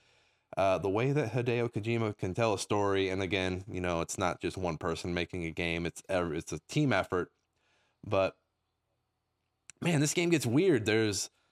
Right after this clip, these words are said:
uh, there's a guy that, <laughs>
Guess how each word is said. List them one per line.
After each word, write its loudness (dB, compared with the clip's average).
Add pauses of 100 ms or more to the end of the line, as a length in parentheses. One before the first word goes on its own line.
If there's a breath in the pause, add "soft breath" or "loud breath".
(680)
uh, 0
there's -2
a 0
guy 4
that, -2
<laughs> -4